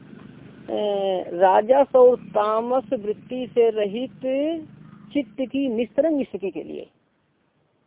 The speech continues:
स्थितों का क्या अर्थ है? राजस और तामस वृत्ति रहित चित्त की निस्तरंग स्थिति के लिए, चित्त की एकाग्र स्थिति के लिए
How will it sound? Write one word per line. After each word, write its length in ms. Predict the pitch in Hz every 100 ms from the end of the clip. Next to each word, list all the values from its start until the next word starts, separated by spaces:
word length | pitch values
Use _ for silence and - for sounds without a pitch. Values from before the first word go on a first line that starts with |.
| _ _ _
स्थितों 340 | 208 - 208 247
का 100 | 240
क्या 160 | 262
अर्थ 160 | 311 -
है? 280 | 156 - _ _
राजस 520 | 180 185 196 226 240 233
और 140 | 226
तामस 400 | 220 196 214 220
वृत्ति 420 | 208 208 - 214
रहित 580 | 185 180 220 - 311 302 -
चित्त 240 | 247 -
की 300 | 214 220 233
निस्तरंग 680 | 190 190 143 240 254 269 -
स्थिति 340 | - - 185 -
के 160 | 170
लिए, 380 | 160 160 180 170
चित्त 340 | - 208 -
की 280 | 196 202 196
एकाग्र 480 | 175 - - 240 226
स्थिति 340 | - 185 185
के 160 | 180 175
लिए 400 | 170 185 226 247